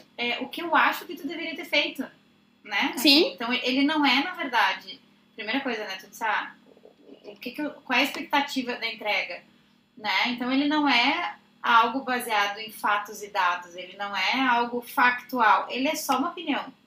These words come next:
Speaker 2: Sim.
Speaker 1: Né? É a minha percepção, é, é o jeito como eu avalio o outro. Então, é um, é um baita de um julgamento, no final das contas, né? Não é um, não é um fato em si. Acho que isso pode ser um dos,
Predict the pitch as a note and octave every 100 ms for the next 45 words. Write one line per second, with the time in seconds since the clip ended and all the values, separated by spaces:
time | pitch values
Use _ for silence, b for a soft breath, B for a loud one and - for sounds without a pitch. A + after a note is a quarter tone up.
0 | _ - C#4+ F4 - G3+ G3+ - G#3+ G#3
1 | G#3+ C4+ D4 D#4+ C4+ D4 - B3 G#3+ A#3+
2 | - - _ _ _ _ _ - G#3+ A3
3 | A3 - A3+ A3+ B3 B3+ - C4+ D#4+ E4+
4 | C#4+ C#4 B3 A3+ C#4 G#4 - - _ C#4+
5 | E4 D4+ C4 C4+ - C4+ - - A3+ B3
6 | C4 - - _ _ _ _ _ _ _
7 | _ _ - _ C4+ D4+ - - C#4+ E4
8 | E4 D#4 C#4+ F4+ F4 F4+ C#5 D5+ - B3+
9 | A3 G#3+ G3+ - G3+ - F#3 F#3 A3 -
10 | G#3+ G#3 B3 C#4 B3 A#3 C4+ - B3 -
11 | A3+ A3 - F#3 - - - A3+ C#4 -
12 | C4 - A#3 A3 G#3+ G3+ - -